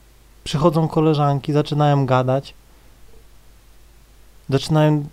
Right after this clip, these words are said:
masę negatywnych emocji. Pierwsze pytanie, gdzie on pracuje i tak dalej. I mówią, że przykładowo: „To nie ryzykuj, nie, dobra, nie odbieraj”.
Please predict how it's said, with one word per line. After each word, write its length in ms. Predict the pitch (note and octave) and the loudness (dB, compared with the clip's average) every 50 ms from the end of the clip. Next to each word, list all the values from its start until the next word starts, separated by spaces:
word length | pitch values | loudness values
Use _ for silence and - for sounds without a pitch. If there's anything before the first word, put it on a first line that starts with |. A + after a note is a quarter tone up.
| - - - - - | -16 -20 -20 -12 -6
masę 360 | D3+ C#3+ C#3+ D3 D3 - E3+ | 0 0 0 0 2 0 2
negatywnych 680 | D3+ D3 D3 C3+ C#3+ C#3+ - - C#3 C3+ C#3+ D3 B2+ C#3 | 2 2 2 2 0 -2 -2 -4 -4 -2 -2 -2 0 0
emocji. 540 | D3+ C#3 C3 C3 C3 C3 - - C3 C#3+ D3 - - - - - - - - - - - - - - - - - - - | 0 2 2 2 2 0 -2 -2 -2 -2 -4 -6 -12 -20 -20 -20 -20 -20 -20 -20 -20 -20 -20 -20 -20 -20 -20 -20 -8 0
Pierwsze 300 | - D3+ D#3 - - D3+ | 0 0 0 0 -2 -2
pytanie, 460 | - D3+ C#3 - C#3+ C#3+ C#3+ C#3 C3+ | -2 -2 0 0 2 2 2 2 0
gdzie 180 | B2+ A#2+ D3 C3+ | 0 0 0 0
on 100 | C3 B2 | 0 0
pracuje 600 | - B2 B2 B2 - - B2+ C3 C3 C3+ C#3 C3 - - - - - - - - - - - - - - - - - - - - - - - - - - - - - - - - - - - | 0 -2 -4 -4 -4 -4 -2 -2 -2 -4 -4 -8 -14 -18 -20 -20 -20 -20 -20 -20 -20 -20 -20 -20 -20 -20 -20 -20 -20 -20 -20 -20 -20 -20 -20 -20 -20 -20 -20 -20 -20 -20 -20 -20 -16 -8 -6
i 100 | D3+ D3 | -2 0
tak 200 | D3 C#3 B2 A#2+ | 0 0 0 0
dalej. 440 | B2+ B2 B2 B2 C3 C3 C3+ D3+ D3 - - - - - - - - - - - G#3 | 0 0 0 0 0 0 -2 -4 -6 -12 -18 -20 -20 -20 -20 -20 -20 -20 -14 -10 -8
I 60 | G#3+ | -6
mówią, 400 | C4+ D4+ C#4+ C4 A3 F#3 E3 D3+ | -4 -2 -2 0 0 2 2 2
że 300 | C3+ C#3+ C#3 C3+ C3+ B2 - - - - - - - - - - - - - - - - - - - - - - | 2 4 4 4 2 0 -4 -10 -20 -20 -20 -20 -20 -20 -20 -20 -20 -20 -20 -20 -20 -20 -20 -20 -20 -20 -18 -10
przykładowo: 560 | - - C#3 - C3+ B2+ A#2+ C3 B2 A#2+ C3 | -6 -4 -2 0 2 2 2 2 0 0 0
„To 120 | B2+ C3 | 0 0
nie 200 | C3 C3+ C#3 C3+ | 0 2 2 2
ryzykuj, 500 | B2 B2 A2 G2+ A#2 B2 A#2+ - A#2+ A2+ | 2 2 0 0 -2 -4 -2 -4 -4 -2
nie, 200 | A2+ A2+ A2+ A2 | -2 -2 -2 -2
dobra, 300 | G#2+ A2 A2+ A2 A2 A2 | -4 -4 -6 -4 -4 -4
nie 120 | G#2+ G#2 G2+ | -4 -4 -4
odbieraj”. 400 | G2 F#2 F#2+ G2+ G#2 G2+ G2 | -6 -6 -8 -8 -8 -8 -10